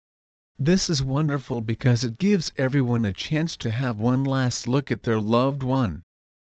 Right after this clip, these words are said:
Cremation services can be held in your local funeral home, a church,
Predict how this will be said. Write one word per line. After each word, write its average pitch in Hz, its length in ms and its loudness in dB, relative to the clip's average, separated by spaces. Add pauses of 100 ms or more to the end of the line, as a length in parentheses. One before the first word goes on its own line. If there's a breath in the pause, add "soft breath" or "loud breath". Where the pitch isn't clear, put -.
(340)
Cremation 127 720 0
services 143 720 -2
can 123 220 -2
be 135 100 0
held 131 340 -4
in 127 120 0
your 123 160 0
local 131 400 2
funeral 127 540 0
home, 113 420 -2 (260)
a - 80 -6
church, - 560 -6